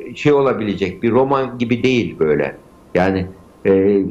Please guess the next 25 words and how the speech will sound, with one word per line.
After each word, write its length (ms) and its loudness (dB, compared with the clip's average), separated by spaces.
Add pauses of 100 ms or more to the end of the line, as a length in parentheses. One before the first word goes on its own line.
(180)
insanın 680 0
yaşam 480 0
rehberi 420 0
olabileceği 720 0
kitaplar 460 -2
vardır. 440 -2 (360)
O 140 -2
kitabı 360 0
alıp 420 0
ailede, 760 0 (220)
diyelim 300 0
o 300 -2
beş 220 0
kişilik 420 -2
aile, 520 0 (300)
herkes 500 0
birer 240 2
sayfa 360 -2
okusa 500 -2
yarım 300 0
saat 300 -2
içinde 580 0 (380)
birlikte 420 2
kitap 320 0
okuma 520 -2